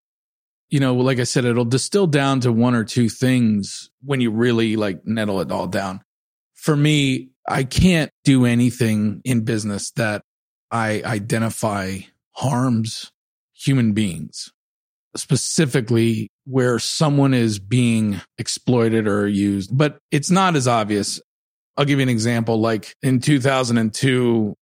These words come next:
at the time, I was half a million dollars in debt from another business that had never gotten off the ground that I had started. And so I needed to make money. The place that was taking off was real estate and then obviously mortgages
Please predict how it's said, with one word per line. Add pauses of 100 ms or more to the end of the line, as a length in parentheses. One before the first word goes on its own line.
(200)
at
the
time,
I
was
half
a
million
dollars
in
debt (320)
from
another
business
that
had
never
gotten
off
the
ground
that
I
had
started. (440)
And
so
I
needed
to
make
money. (460)
The
place
that
was
taking
off
was
real
estate
and
then
obviously
mortgages